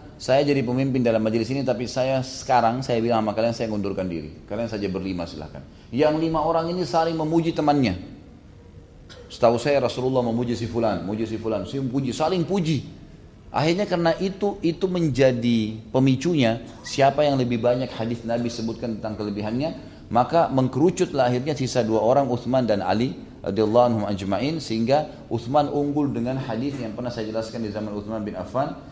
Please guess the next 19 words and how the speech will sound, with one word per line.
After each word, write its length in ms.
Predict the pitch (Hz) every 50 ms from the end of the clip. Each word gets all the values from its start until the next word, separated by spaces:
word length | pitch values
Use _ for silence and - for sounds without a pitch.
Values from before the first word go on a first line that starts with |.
| - - - - -
tentang 340 | 127 127 127 113 139 139
hadis 460 | 131 127 123 113 110 120 139 156 143 -
Bi'r 420 | - - - 120 135 - 131 127
Rumat, 560 | 117 110 110 117 117 120 110 104 - - - - - - - - - - - - - - - - - -
sumur 380 | - - 147 139 135 127 120
Rumat 340 | 110 117 113 127 139 139 131
yang 80 | 113 104
dibeli 300 | 101 92 110 110 120 110
oleh 420 | 101 98 107 113 135 135 - - -
Utsman. 560 | 98 - - 113 117 110 98 82 76 - - -
Lebih 240 | 104 107 117 - 127
unggul 240 | 143 147 147 143
satu 300 | 135 - 120 117 - 117
hadis 260 | 110 107 107 113 107 - 147
ini 100 | 156 135
daripada 380 | 120 110 110 110 110 110 107 98
Ali 160 | 107 110 113
radhiyallahu 380 | 104 98 92 95 90 90 80 87
anhum 160 | 98 113 117